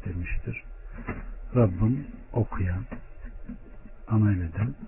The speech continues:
faziletine erenlerden eylesin.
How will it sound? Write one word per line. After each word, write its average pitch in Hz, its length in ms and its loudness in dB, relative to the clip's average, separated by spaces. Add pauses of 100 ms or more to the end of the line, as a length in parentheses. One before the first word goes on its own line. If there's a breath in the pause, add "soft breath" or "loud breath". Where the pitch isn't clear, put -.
(160)
faziletine 92 760 0 (340)
erenlerden 87 680 0
eylesin. 80 540 -8